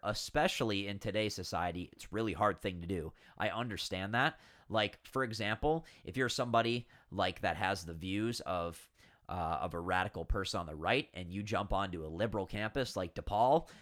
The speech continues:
you're gonna get, like, almost shot and, like, rioted and shut down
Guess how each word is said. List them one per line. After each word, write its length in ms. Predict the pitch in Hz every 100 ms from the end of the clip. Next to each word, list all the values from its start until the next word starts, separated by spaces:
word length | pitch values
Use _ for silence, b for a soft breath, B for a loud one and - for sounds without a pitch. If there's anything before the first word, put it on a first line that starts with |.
| B
you're 240 | 127 175
gonna 260 | 92 92 107
get, 280 | 107 143 107
like, 200 | 117 -
almost 360 | 151 185 220 -
shot 400 | - 147 90 - _ -
and, 200 | 120 117
like, 120 | 117
rioted 500 | 98 104 95 78 78 -
and 120 | 104
shut 280 | - 147 107
down 300 | 95 65